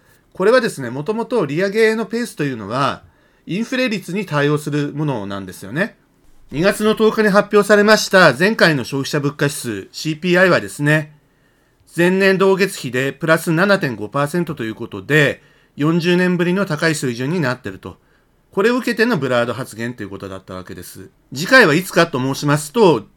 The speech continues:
十日の木曜日に発表になります。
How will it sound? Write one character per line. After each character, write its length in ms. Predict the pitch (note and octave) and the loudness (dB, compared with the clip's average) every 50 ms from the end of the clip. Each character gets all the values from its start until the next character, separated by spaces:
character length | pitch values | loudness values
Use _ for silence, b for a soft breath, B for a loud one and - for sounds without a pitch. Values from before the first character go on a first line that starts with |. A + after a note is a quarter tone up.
| _ _ _ _ _ _ _ | _ _ _ _ _ _ _
十 180 | - F#3+ F#3+ F#3+ | 4 4 4 6
日 140 | G3+ G3+ G3 | 6 6 6
の 100 | G3 F#3+ | 6 4
木 220 | F#3 F3+ - G#3 | 2 2 0 2
曜 200 | G#3+ G#3 F#3+ E3+ | 4 6 6 6
日 100 | D#3+ D#3 | 4 2
に 340 | E3 G#3+ A#3 A3+ - - _ _ | 2 2 0 0 -2 -4 _ _
発 240 | - D#3 C#3+ D3 - C#3 | -6 -6 -6 -4 -4 -6
表 140 | C#3 C#3 | -4 -4
に 60 | C3 B2 | -4 -4
な 100 | A#2 A2+ | -4 -4
り 100 | A2 G#2+ | -4 -6
ま 100 | G#2+ G#2 | -8 -10
す。 220 | - - - | -10 -14 -20